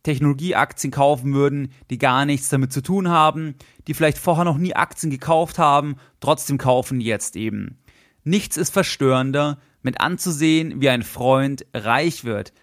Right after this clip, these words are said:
Das heißt, wenn man jetzt sieht, dass das Umfeld zum Beispiel mit Aktien reich wird von Technologieunternehmen, dann hat man ein so schlechtes Gefühl, dass man auch einsteigen muss und das erhöht eben nochmal die ganze Geschwindigkeit einer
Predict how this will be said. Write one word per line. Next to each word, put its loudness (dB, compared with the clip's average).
Das -4
heißt, 2
wenn -2
man 2
jetzt -2
sieht, -4
dass 0
das -4
Umfeld 0
zum -4
Beispiel 2
mit -4
Aktien -2
reich 0
wird -2
von 0
Technologieunternehmen, -2
dann 0
hat 0
man 2
ein 0
so 0
schlechtes -2
Gefühl, 0
dass 0
man -4
auch 0
einsteigen 0
muss -4
und 0
das 2
erhöht 4
eben -4
nochmal 2
die -2
ganze -2
Geschwindigkeit 0
einer 0